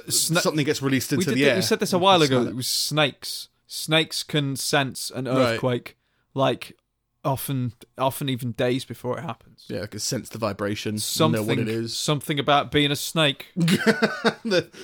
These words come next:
Speaker 2: it's the deal they made in
Speaker 1: Yeah.
Speaker 2: the Garden of
Speaker 1: The,
Speaker 2: Eden.
Speaker 1: well, I think they've got more contact with the earth by proportion than any other creature.
Speaker 2: Maybe.
Speaker 1: It makes sense.
Speaker 2: Yeah.
Speaker 1: Everything else is on feet. They're on
Speaker 2: Fish.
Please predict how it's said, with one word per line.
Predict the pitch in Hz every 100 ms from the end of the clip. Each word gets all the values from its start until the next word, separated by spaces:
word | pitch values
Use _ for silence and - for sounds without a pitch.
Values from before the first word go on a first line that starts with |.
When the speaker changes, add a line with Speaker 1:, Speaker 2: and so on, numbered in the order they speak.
| -
Speaker 2:
it's | -
the | 135
deal | 180 165 139
they | 143
made | 139 135 127 - -
in | 143
Speaker 1:
Yeah. | 127
Speaker 2:
the |
Garden | 120 123 123 120
of |
Speaker 1:
The, | 151
Speaker 2:
Eden. | 131
Speaker 1:
well, | 196 185 -
I | 156 175
think | - 220 160 -
they've | 151 139
got | 151 151
more | 147 170 190 196 185
contact | - 180 165 139 131 - - - _ _
with | 131 139 135 127
the | 147 -
earth | 139 135 117 - -
by | 165
proportion | 160 147 - 196 147 - 120 - _ -
than | 127
any | - 143 147 139
other | 131
creature. | 123 107 - - _
Speaker 2:
Maybe. | 120 107 117 123
Speaker 1:
It | 113
makes | 151 -
sense. | - 156 151 - -
Speaker 2:
Yeah. | 120 117 117 _ _
Speaker 1:
Everything | 147 139 147
else | 147 135
is | 143
on | 135 131
feet. | - 160 127 - _ _ _ _ _ _ _ _
They're | 135 131 127
on | 131 131
Speaker 2:
Fish. | 123 120 - -